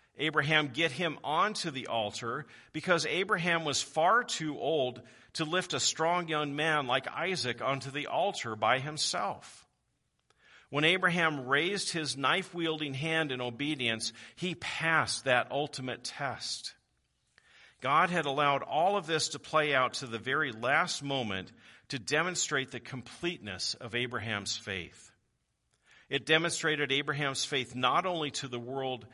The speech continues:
at that time, but also to us, who have lived thousands of years removed from that event. But it also proved the completeness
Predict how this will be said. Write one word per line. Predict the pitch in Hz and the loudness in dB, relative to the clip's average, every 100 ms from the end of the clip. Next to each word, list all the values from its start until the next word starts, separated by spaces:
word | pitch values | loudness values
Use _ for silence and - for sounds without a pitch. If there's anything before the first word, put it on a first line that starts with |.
| - - | -18 -8
at | 117 113 | -6 -2
that | 120 104 - | -2 -2 -4
time, | - 135 139 101 80 69 _ _ _ _ _ _ _ - | -8 -4 -2 -4 -6 -12 _ _ _ _ _ _ _ -14
but | 117 | -10
also | 170 180 143 | -8 -6 -8
to | 123 131 | -8 -12
us, | - 160 110 - - - _ _ _ _ _ _ _ _ - | -12 -14 -10 -8 -8 -10 _ _ _ _ _ _ _ _ -10
who | 147 | -8
have | 131 120 | -6 -4
lived | 131 - | -4 -4
thousands | - 143 143 170 151 151 143 | -2 2 4 2 0 -4 -4
of | 113 | -4
years | 139 147 127 - | 0 0 0 -4
removed | 135 127 120 160 180 139 - | -6 -4 -2 0 0 -2 -4
from | - 120 113 | -8 -4 2
that | 117 120 | 4 4
event. | 117 127 101 - - - _ _ _ _ _ _ _ | 0 -6 -6 -10 -14 -16 _ _ _ _ _ _ _
But | 131 123 | -2 0
it | 123 | 4
also | 143 196 - 139 | 4 2 0 -6
proved | - 135 131 123 | -8 -8 -8 -8
the | 127 | -10
completeness | - 123 - 170 185 110 107 95 - | -8 -10 -8 -6 -6 -6 -6 -4 -6